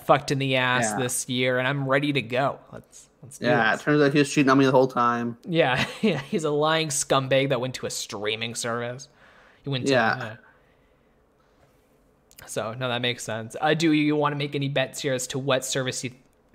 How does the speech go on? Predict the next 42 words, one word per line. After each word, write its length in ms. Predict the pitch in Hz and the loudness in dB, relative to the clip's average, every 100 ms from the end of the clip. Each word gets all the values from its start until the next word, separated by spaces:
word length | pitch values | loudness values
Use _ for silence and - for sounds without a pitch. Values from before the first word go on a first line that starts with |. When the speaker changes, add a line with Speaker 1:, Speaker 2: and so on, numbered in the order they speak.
| - | -10
Speaker 1:
to 100 | 139 | -2
what 200 | 131 - | -2 -2
company 240 | 135 123 | -8 -8
you 80 | 120 | -10
think 240 | - 120 | -8 -10
he's 180 | - 117 | -10 -10
going 160 | - 117 | -6 -6
to 60 | |
be 120 | 107 104 | -8 -2
working 400 | 151 156 147 - | 0 0 -2 -10
for? 380 | - - 57 - _ _ _ _ _ _ _ - - _ _ _ _ _ _ - | -12 -14 -16 -20 _ _ _ _ _ _ _ -20 -20 _ _ _ _ _ _ -2
Speaker 2:
I 140 | 190 247 | 2 4
have 180 | 214 | 4
no 260 | 170 185 165 | 6 8 8
idea, 260 | 143 165 123 | 8 6 6
honestly. 520 | 117 117 113 120 151 | 6 2 -2 -2 2
You 60 | |
gotta 160 | 196 233 | 2 2
think 120 | 233 | 0
of 100 | 202 | 0
probably, 260 | 220 208 185 | 0 0 -2
like, 40 | |
a 140 | 123 - - | -4 -8 -4
bigger 240 | 180 196 | -2 -2
company, 340 | - 131 131 | -2 -2 -2
'cause 140 | 131 139 | -2 2
obviously 260 | 139 - | 2 0
he 60 | 151 | 0
likes 220 | 131 127 | 0 -2
budgets 540 | - 127 135 123 - 113 | -6 -4 -2 -4 -6 -8
in 40 | |
his 160 | 117 113 | -8 -8
films. 280 | 117 113 139 | -10 -6 2
Speaker 1:
Yeah, 260 | 127 - - 98 - | 2 2 -6 -18 -14
it 120 | 180 | -10
needs 340 | 147 151 120 | -4 2 4
to 80 | 120 | 4
be 120 | 117 | 2
a 20 | 117 | -2
Speaker 2:
Um, 60 | |
Speaker 1:
big 180 | 104 104 | -6 -8
one. 320 | 101 104 104 | -8 -8 -10